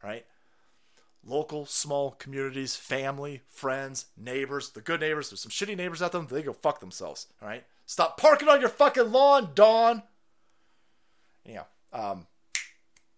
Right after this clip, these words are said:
shit's coming, boys. You know this, all right? You know this. Your friends, your family, they might not know this.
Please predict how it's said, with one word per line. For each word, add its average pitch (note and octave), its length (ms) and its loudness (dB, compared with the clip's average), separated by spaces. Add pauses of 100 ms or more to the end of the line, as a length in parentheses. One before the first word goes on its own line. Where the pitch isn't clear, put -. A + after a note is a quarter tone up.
(2750)
shit's - 320 2
coming, D#3 340 2
boys. E2 320 -8 (400)
You C3+ 60 -8
know F3+ 180 6
this, - 380 -8
all F#2+ 60 -10
right? G#2+ 180 -8 (220)
You C#3 80 -6
know E3+ 160 2
this. D#2+ 180 -8
Your - 80 -12
friends, D3+ 500 -6
your - 60 -20
family, C3+ 300 -6
they A2 80 -10
might C3 200 -4
not A2 160 -10
know E2+ 140 -12
this. - 300 -14